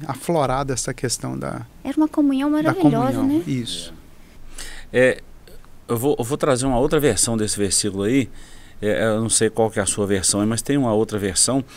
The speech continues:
Speaker 3: que diz assim, "e caindo na graça".
Speaker 1: Isso.
Speaker 3: É, então, o povo, eles,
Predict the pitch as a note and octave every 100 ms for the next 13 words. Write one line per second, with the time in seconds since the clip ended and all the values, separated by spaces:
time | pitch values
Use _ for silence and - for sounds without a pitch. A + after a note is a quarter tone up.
0 | - - - - A2 A#2 A2+ G2 - G#2
1 | - G#2+ - A#2+ C#3+ D#3 G#2 F#2 F#2 -
2 | - - - - A#3+ C3+ A2+ - - -
3 | - - - - - G2 G2 A#2 C#3+ -
4 | B2 - - F3+ G3 F#3 F3+ F3+ -